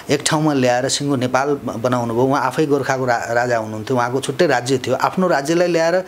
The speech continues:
काठमाडौँको मल्ल राज्यमा मिसाएर उहाँले देश बनाउनु भयो। अब यही देशभित्र तराईलाई चाहिँ अलग राज्य बनाउँछु भनेर राज्य विखण्डनको चाहिँ हाक्काहाक्की मुद्दा उठाउने,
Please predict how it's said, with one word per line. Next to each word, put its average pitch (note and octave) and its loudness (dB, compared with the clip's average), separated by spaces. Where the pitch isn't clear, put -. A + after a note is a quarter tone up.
काठमाडौँको E3 0
मल्ल D3+ 2
राज्यमा D3+ 0
मिसाएर C3+ -2
उहाँले B2+ 0
देश C3+ 0
बनाउनु A2+ -4
भयो। A2+ 0
अब - 0
यही G#3 4
देशभित्र G3 0
तराईलाई F#3+ 0
चाहिँ F#3 -4
अलग E3+ 0
राज्य C3+ -2
बनाउँछु D#3+ -2
भनेर C3+ 0
राज्य C3+ 0
विखण्डनको F#3+ 0
चाहिँ G3 -2
हाक्काहाक्की C#3+ 0
मुद्दा D#3+ 0
उठाउने, C#3+ 0